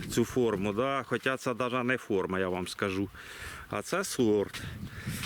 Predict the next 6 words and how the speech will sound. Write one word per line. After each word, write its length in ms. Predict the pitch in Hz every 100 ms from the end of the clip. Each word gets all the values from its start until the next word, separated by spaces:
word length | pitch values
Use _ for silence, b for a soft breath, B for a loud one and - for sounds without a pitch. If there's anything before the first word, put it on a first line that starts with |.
| B B -
з 140 | 98
інститута 600 | 95 - 107 - 107 104
Потапенка. 760 | - 107 - 107 101 95 - - B B B B B -
Значить, 460 | 113 120 - 110
дивіться, 560 | 113 123 110 110 147 135 - -
показую. 680 | 147 - 110 95 104 98